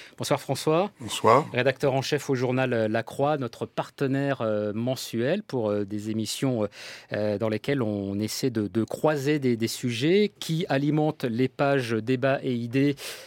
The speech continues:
Speaker 1: euh, de La Croix. C'est demain d'ailleurs
Speaker 2: À
Speaker 1: qu'on les
Speaker 2: paraître
Speaker 1: verra.
Speaker 2: demain, oui, tout à fait.
Speaker 1: Avec, euh, trois contributeurs qui, euh, réfléchissent à la place de la France dans le monde, en particulier à travers ses opérations extérieures.
Speaker 2: Les interventions extérieures, effectivement, il y a Dominique de Villepin, Jean-Pierre Chevènement et Pascal Boniface, euh, de l'Iris.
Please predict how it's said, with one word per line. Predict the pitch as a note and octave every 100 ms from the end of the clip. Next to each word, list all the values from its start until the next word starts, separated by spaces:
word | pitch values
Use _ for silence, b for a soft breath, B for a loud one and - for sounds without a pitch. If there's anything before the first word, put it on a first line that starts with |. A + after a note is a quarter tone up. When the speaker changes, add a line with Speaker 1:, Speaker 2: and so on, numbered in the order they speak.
| B
Speaker 1:
euh, | - A2
de | C3
La | C3+
Croix. | - F#3 A#3+
C'est | A3 C#3
demain | C3+ C#3+ A3
d'ailleurs | G3 C3+ F3+
Speaker 2:
À |
Speaker 1:
qu'on | -
les | G#2+
Speaker 2:
paraître | A#2 A#2+
Speaker 1:
verra. | F#2+ C3+
Speaker 2:
demain, | E3+
oui, | A2
tout | - F#2+
à | G#2+
fait. | - G2 D3+ -
Speaker 1:
Avec, | C3 C3 D3 C3+
euh, | B2
trois | - F3
contributeurs | E3 D#3+ - C#3+ C#3 E3 F3+ D3
qui, | B2 C#3+ C#3
euh, | A#2+
réfléchissent | A#2 C3 C#3 - F3 E3 - B2 B B B
à | -
la | A2+
place | - F3 E3+
de | C#3
la | B2+
France | - D#3+
dans | C#3 C3
le |
monde, | D3+ G#3 - -
en | D3+
particulier | D3+ D3 - - D#3+
à | E3+
travers | - C3 D3+
ses | A#2+
opérations | B2+ C3 A#2+ C3+
extérieures. | A#2+ - A2+ B2 F#3 -
Speaker 2:
Les | F#2+
interventions | G#2 G#2+ G2+ - G#2
extérieures, | - F#2+ G#2 D3+
effectivement, | C#3 G2 - F2+ C#3+
il | D#3+
y |
a | A2
Dominique | G#2+ A2 A2
de | G#2
Villepin, | G2 G2 - G#2 C3+
Jean-Pierre | A#2+ G#2+ A#2+ G2+
Chevènement | G2+ F#2+ G2+ B2+
et | A2
Pascal | G#2 - F#2
Boniface, | F#2 F#2 - G#2+ G#2+ - -
euh, | E2+
de | F2
l'Iris. | F#2 G2 F#2 -